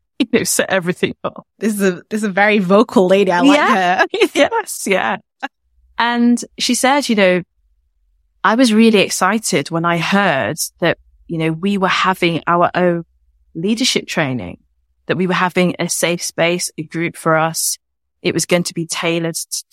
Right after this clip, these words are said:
Speaker 1: to us." And she was saying that that was what they were told.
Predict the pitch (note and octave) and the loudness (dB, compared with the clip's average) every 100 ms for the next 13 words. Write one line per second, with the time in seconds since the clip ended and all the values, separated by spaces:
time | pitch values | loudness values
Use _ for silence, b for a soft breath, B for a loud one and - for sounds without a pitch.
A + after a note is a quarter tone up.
0 | - E3 D#3 - D#3 D#3 - G3+ F#3 - | -4 -2 -2 -2 -4 -2 -2 0 -2 0
1 | F3 D#3 D3 D#3+ - D#3+ E3 D3+ D#3+ D3+ | -2 -2 -2 -2 -4 -6 -2 -2 -2 -4
2 | D3 - E3 F3+ C#3+ - | -6 -2 2 2 0 -8